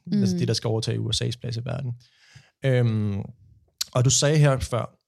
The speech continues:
Speaker 2: at, øh, grundet, at, øh, de ikke er interesseret i deres befolkning, at de ikke er interesseret i at løse klimaproblemerne.
Speaker 1: Mm, mm.
Speaker 2: Men de er jo også en, de er jo interesseret i at handle med verden, og de er
Speaker 1: Mm,
Speaker 2: interesseret
Speaker 1: mm.
Speaker 2: i, at de s-, lederne af,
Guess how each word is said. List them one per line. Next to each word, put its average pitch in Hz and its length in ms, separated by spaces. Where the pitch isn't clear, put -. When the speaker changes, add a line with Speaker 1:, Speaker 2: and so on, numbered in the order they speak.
Speaker 2:
at, 120 240
øh, 65 220
grundet, 120 380
at, 113 180
øh, 117 140
de 120 40
ikke 117 120
er 120 40
interesseret 117 300
i 113 40
deres 110 140
befolkning, 127 640
at 117 100
de 113 40
ikke 110 80
er 113 40
interesseret 113 360
i - 20
at 113 80
løse 107 220
klimaproblemerne. 151 760
Speaker 1:
Mm, 170 80
mm. 196 60
Speaker 2:
Men 120 220
de 120 60
er 127 40
jo 113 120
også 131 160
en, 139 60
de 120 100
er 113 40
jo 107 80
interesseret 135 460
i 151 40
at 120 60
handle 123 220
med 123 100
verden, 110 340
og 190 220
de 180 60
er 175 40
Speaker 1:
Mm, - 40
Speaker 2:
interesseret 131 540
Speaker 1:
mm. 165 100
Speaker 2:
i, 123 220
at 107 180
de 123 60
s-, - 120
lederne 139 480
af, 123 100